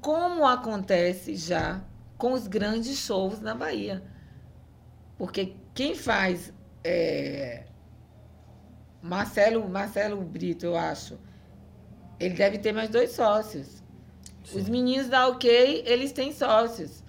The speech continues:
Speaker 1: Que é Duval é sócio dele em um projeto,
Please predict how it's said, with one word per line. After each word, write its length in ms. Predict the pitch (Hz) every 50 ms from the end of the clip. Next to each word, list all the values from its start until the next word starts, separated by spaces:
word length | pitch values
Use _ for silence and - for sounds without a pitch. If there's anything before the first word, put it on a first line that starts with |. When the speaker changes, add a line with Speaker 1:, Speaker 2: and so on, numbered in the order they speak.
| - - - - - - - -
Speaker 1:
Que 100 | - 160
é 60 | 160
Duval 560 | 160 175 220 214 202 185 208 214 226 226 226 220
é 80 | 208 196
sócio 300 | - 202 202 196 196 185
dele 240 | 170 190 202 190 185
em 100 | 185 190
um 60 | 190
projeto, 840 | 196 196 190 185 165 175 180 190 196 202 196 190 - - 156 143 139